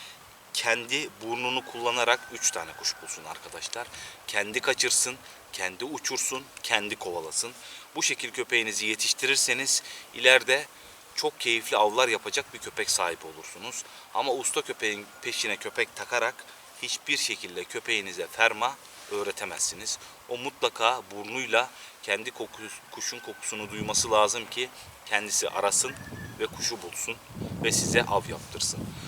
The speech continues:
Usta köpekle alakalı benim nacizane söyleyeceklerim bundan ibaret arkadaşlar. Ee, olması gerekeni ben söyledim. Ee, gerisi siz avcı dostların takdirine kalmış. Dileyen usta köpekten çıkarabilir, dileyen köpeğini kendi başına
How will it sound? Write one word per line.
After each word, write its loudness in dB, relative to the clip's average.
Usta 2
köpekle 2
alakalı 6
benim 4
nacizane 6
söyleyeceklerim 0
bundan -4
ibaret 2
arkadaşlar. 0
Ee, 0
olması 6
gerekeni 8
ben 6
söyledim. 2
Ee, -2
gerisi 6
siz 0
avcı 4
dostların 0
takdirine -2
kalmış. -4
Dileyen 6
usta -4
köpekten -8
çıkarabilir, 0
dileyen 0
köpeğini -2
kendi -2
başına 0